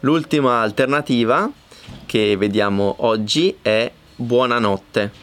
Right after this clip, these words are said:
Allora, c'è da precisare che buonanotte in italiano non viene usata molto spesso. Viene usata principalmente in un contesto informale e si usa solo quando siamo sicuri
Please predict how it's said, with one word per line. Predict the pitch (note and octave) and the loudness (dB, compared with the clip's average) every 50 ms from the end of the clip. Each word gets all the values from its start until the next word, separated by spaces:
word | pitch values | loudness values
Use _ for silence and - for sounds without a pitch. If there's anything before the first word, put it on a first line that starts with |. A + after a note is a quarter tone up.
| - - - - | -20 -20 -6 -4
Allora, | - C#3+ D3 C#3 A#2+ G#2 G#2+ G#2 | -2 0 2 2 0 0 0 -2
c'è | - - D#3 D#3 | -2 -2 0 0
da | D#3 D3 | 0 -2
precisare | - - D3 C3+ - G3+ F3+ C#3+ C3 A2+ A#2 C3+ D#3+ | -2 -2 -2 0 0 -2 0 0 0 0 0 -2 -4
che | D#3 - A#2 G#2 G2+ F#2+ | -4 -2 -2 0 0 0
buonanotte | F#2+ G2+ C3 D3+ E3+ F3+ E3+ C3 G#2 G2 - - - C#3 D3+ E3+ - - - - | 0 0 0 0 0 0 0 0 -2 -2 -6 -6 -4 -2 -2 -2 -4 -10 -6 -4
in | B2 A#2 A#2 | -2 0 0
italiano | A#2 - - D3+ D3+ C3 A2 G2+ G2+ G2+ G#2 A#2 C3+ D3+ D#3+ - - - - - - _ _ _ | 0 0 0 0 0 0 0 -2 -2 -2 0 -2 -2 -2 -4 -8 -16 -20 -20 -20 -20 _ _ _
non | - A#2+ A#2+ B2 | -2 -2 0 0
viene | B2+ D#3+ E3 D3+ | 0 0 0 0
usata | C3 A#2 - A2 G#2 G#2 G#2 - G#2+ G2 G2 G2 - - - - - - - - - - _ _ | 0 0 0 0 -2 -2 -2 -2 -2 -2 -2 -2 -4 -8 -12 -20 -20 -20 -20 -20 -20 -20 _ _
molto | - A#2+ A2 A2 G#2+ G2+ - G2+ | -2 0 0 0 0 0 -2 -4
spesso. | - - - G#2 F2 E2 - - - - F#2+ - - - - - - - - - | -4 -4 -2 -2 -2 -2 -4 -6 -6 -6 -8 -12 -16 -20 -20 -20 -20 -20 -20 -16
Viene | - B2 C#3 F3 G3 | -6 -4 -2 0 0
usata | F#3 C3 - G#2 F#2+ - A2 | 0 2 0 0 0 -2 -4
principalmente | G2+ - - B2 A#2 - - - C#3+ B2+ A#2 A2 A2+ A#2 B2+ - F#3 | -4 -2 -2 -2 -2 -2 -2 -2 -2 0 0 0 0 0 0 0 0
in | F3+ | 0
un | F#3 F3+ | 0 0
contesto | D#3+ - B2+ A2+ G2 G#2+ G#2 G2+ - - - A2 G#2 G2 - - | 0 0 -2 0 0 0 -2 -2 -4 -4 -2 -2 -2 -2 -4 -6
informale | - A#2 A2 G#2 - - A2 G2 G2 F#2 E2+ E2 D#2+ A2 C#3+ A3 A#3+ - - _ - - - - - - | -4 -4 -4 -4 -4 -4 -2 -2 0 0 0 0 0 0 -2 -4 -6 -10 -18 _ -20 -20 -20 -20 -6 -4
e | D3+ C3+ | -2 -2
si | - - - G#3 | 0 -2 0 0
usa | F#3+ D3 B2 A#2 A2+ - C#3+ E3 F3+ G#3 - - _ - - | 2 2 2 0 0 -2 -2 -2 -4 -6 -10 -16 _ -20 -18
solo | - - - - C#3+ C#3 D3 D#3+ D3+ | -12 -10 -4 -2 0 0 0 -2 -2
quando | - D3 C3+ A#2+ A2 G2+ G2+ G#2 | 0 0 0 0 0 0 -2 -2
siamo | - - - C#3+ B2 A2 | -2 -2 -2 0 0 -2
sicuri | A2 - - G#2+ F#2 - - A2 G2+ G2+ A2 C3+ F3+ | -2 -2 -2 -2 -2 -2 -2 0 0 0 0 -2 -4